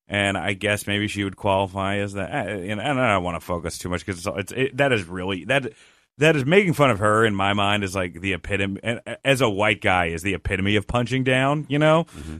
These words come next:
Speaker 1: Like, if I'm a, if I'm a black dude, I, I can make fun of her as much as I want. But, um, you know, sh-, she's clearly got her own cross to bear, you know? Um, but yeah, I, I got into T M through that,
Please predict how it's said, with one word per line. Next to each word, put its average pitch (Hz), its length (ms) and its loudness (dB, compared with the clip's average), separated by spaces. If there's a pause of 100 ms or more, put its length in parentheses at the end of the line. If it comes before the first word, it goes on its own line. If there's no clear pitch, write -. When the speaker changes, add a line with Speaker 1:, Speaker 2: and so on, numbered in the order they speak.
Speaker 1:
Like, 131 160 4
if 131 60 4
I'm 151 140 8
a, 127 140 6
if 120 100 2
I'm 131 140 4
a 113 60 -2
black 110 320 0
dude, 127 280 4
I, 98 280 0
I - 20 -4
can 98 100 -6
make 87 160 -8
fun 92 160 -2
of 80 60 -8
her 82 60 -12
as 80 80 -10
much 92 160 -2
as 80 60 -10
I 80 80 -8
want. 87 360 -2
But, 95 320 -2
um, 95 380 6 (420)
you 90 80 -8
know, 87 360 -2 (380)
sh-, - 280 -20
she's - 340 -10
clearly 123 480 4
got 104 220 2
her 98 200 -2
own 95 220 0
cross 95 400 -2
to 95 100 -6
bear, 85 520 -4 (100)
you 101 100 -2
know? 90 280 -4 (560)
Um, 110 400 0 (260)
but 117 80 -8
yeah, 190 220 4
I, 156 220 2
I 151 40 4
got 170 220 4
into 127 1080 -2 (220)
T 147 240 -4
M 139 220 2
through 123 220 -8
that, 113 480 2